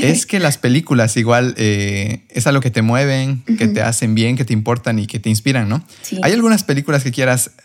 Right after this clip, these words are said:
Speaker 1: eh, no sé si tal vez hablar o son parte grande de tu influencia?
Speaker 2: Bueno, me gustan mucho las películas de Stanley Kubrick, pero más por, pues, por la historia y por la narrativa.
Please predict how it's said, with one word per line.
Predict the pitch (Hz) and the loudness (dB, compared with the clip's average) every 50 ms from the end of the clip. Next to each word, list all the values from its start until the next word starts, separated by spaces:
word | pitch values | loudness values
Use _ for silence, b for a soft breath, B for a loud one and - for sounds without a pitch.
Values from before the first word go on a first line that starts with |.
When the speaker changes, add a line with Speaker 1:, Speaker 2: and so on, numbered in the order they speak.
| _ - | _ -10
Speaker 1:
eh, | - 123 113 110 - - - - - | -6 -4 -4 -4 -4 -6 -10 -12 -8
no | - - 120 | -2 -2 -2
sé | 127 - 156 | 0 -2 -4
si | 147 - - 131 | -6 -6 -8 -12
tal | - _ - 107 107 | -10 _ -2 0 0
vez | 110 120 - | 0 0 0
hablar | 120 107 104 104 104 110 120 123 120 | 0 0 2 2 2 2 2 0 -2
o | 117 | -4
son | - 127 120 120 | -2 -2 -2 -2
parte | - 117 117 110 117 110 104 - _ _ _ - | -2 -2 -4 -2 -4 -6 -6 -8 _ _ _ -4
grande | - 113 107 113 123 123 117 | 0 0 2 2 2 2 2
de | 110 107 | 0 0
tu | 107 113 | 0 -2
influencia? | 107 107 107 - 117 110 107 107 - - 269 - _ _ _ _ _ _ _ _ _ _ - | -2 -2 -4 -4 -4 -4 -4 -4 -4 -6 -10 -10 _ _ _ _ _ _ _ _ _ _ -2
Speaker 2:
Bueno, | 226 233 240 247 254 254 240 - _ - | 2 4 4 4 4 2 0 -4 _ -2
me | 220 233 | 0 0
gustan | 247 285 320 320 285 247 | 2 2 0 0 2 2
mucho | 240 240 - 254 | 2 0 0 -2
las | 240 214 208 | -4 -4 -6
películas | - 202 196 208 208 - 220 208 202 | -6 -6 -6 -6 -6 -4 -2 -2 -2
de | 196 185 | -4 -4
Stanley | 196 - 208 208 208 202 202 | -4 -2 -2 0 2 0 0
Kubrick, | - - 202 208 320 330 330 - - | 0 -2 -2 0 -2 -2 -2 -2 0
pero | - 277 277 277 | 2 4 4 4
más | 285 320 359 349 - - _ _ _ _ _ _ - | 2 0 -2 -4 -6 -18 _ _ _ _ _ _ -4
por, | - 226 208 208 208 202 196 190 185 185 185 190 - - - - _ _ _ _ _ _ _ _ _ - | -2 0 0 2 0 2 2 4 4 4 4 2 0 -6 -8 -10 _ _ _ _ _ _ _ _ _ -4
pues, | - 190 190 190 | 0 0 0 0
por | - - 190 190 | 0 -4 -4 -4
la | 190 | -4
historia | 196 - 208 202 208 | -6 -6 -4 -4 -4
y | 208 | -4
por | 202 - 180 | -4 -6 -6
la | 180 180 | -4 -2
narrativa. | 180 185 175 - - 165 - - | -2 -2 -2 -4 -4 -6 -8 -8